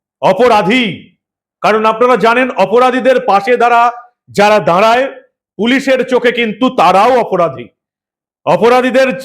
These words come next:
সাপোর্টে যারা কথা বলে আইনের চোখে তারাও অপরাধী। তাহলে মুখ্যমন্ত্রী মমতা বন্দ্যোপাধ্যায়ের চেয়ে বড়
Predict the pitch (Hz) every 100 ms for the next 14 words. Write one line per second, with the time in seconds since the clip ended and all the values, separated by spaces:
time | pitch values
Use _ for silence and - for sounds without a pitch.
0 | - 214 269 277 277 262 254 247 233 214
1 | 247 208 226 233 269 269 - - 147 214
2 | 240 254 247 254 240 262 262 185 196 240
3 | 269 226 196 170 127 123 _ _ _ _
4 | _ _ _ _ _ - 175 202 196 214
5 | - 262 269 254 254 233 247 247 247 240
6 | 247 247 214 247 247 240 190 226